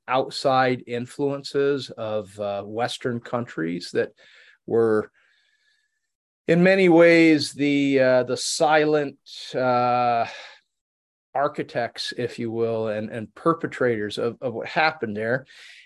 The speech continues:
And I went over, and I'm Jewish on my dad's side, so I, I grew up wanting to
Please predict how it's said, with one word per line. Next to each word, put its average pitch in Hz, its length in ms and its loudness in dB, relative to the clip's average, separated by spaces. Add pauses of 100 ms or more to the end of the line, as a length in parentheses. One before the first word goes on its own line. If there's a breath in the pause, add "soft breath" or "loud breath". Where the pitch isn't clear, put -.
And 139 500 4 (680)
I 165 140 6
went 185 220 8
over, 143 180 6
and 143 80 4
I'm 139 240 0
Jewish 170 400 6
on 147 80 4
my 139 100 0
dad's 147 380 0
side, 127 400 -6
so - 160 -6
I, 131 280 0
I 135 40 2
grew 135 320 2
up 135 220 2
wanting 127 480 -4
to 123 340 -2